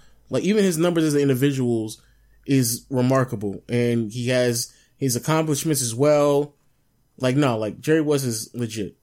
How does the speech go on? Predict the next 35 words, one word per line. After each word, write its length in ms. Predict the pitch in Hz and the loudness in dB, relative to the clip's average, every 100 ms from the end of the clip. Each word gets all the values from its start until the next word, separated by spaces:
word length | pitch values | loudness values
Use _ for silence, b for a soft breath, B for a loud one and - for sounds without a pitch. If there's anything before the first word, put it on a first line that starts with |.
| - | -14
He's, 160 | 120 | -10
he's 220 | 113 117 113 | -6 -6 -6
legit. 360 | 104 90 - | -8 -12 -6
Um, 540 | 135 139 131 127 120 - _ _ _ _ _ _ _ _ - _ _ - | -2 0 2 0 -2 -10 _ _ _ _ _ _ _ _ -20 _ _ 2
this 220 | 302 320 | 4 4
right 80 | 214 | 4
here 160 | 226 | 4
was 160 | 214 139 | 4 2
way, 680 | 117 127 170 196 202 196 185 | -2 0 2 6 6 6 4
oh, 180 | 165 170 | 2 2
no, 300 | 160 160 143 | 2 2 0
I 80 | 143 | 0
skipped 320 | - 147 127 | -2 -4 -4
one. 260 | 117 110 - | -6 -6 -2
You 120 | 226 | -2
probably 200 | 240 143 | 2 2
don't 180 | 131 117 | 2 -2
care 100 | 117 | -4
about 140 | 110 | -6
that 100 | 110 | -6
one, 120 | 101 | -6
though. 180 | 104 101 _ - | -8 -10 _ -2
This 180 | 240 277 | 0 4
right 140 | 233 | 2
here 120 | 220 | 4
is 120 | 170 143 | 2 4
way 140 | 139 | 2
too 120 | 135 | 2
close, 280 | 123 120 104 | -4 -4 -4
though. 240 | 98 76 - _ _ _ _ - | -10 -12 -20 _ _ _ _ -12
Julius 500 | 131 196 302 277 254 | -2 2 4 4 2
Erving 500 | 185 185 165 165 156 | 2 2 2 2 2
or 140 | 135 | 0
Scottie 320 | 131 - 139 131 | 0 0 0 0
Pippen? 400 | 131 110 98 | -2 -4 -10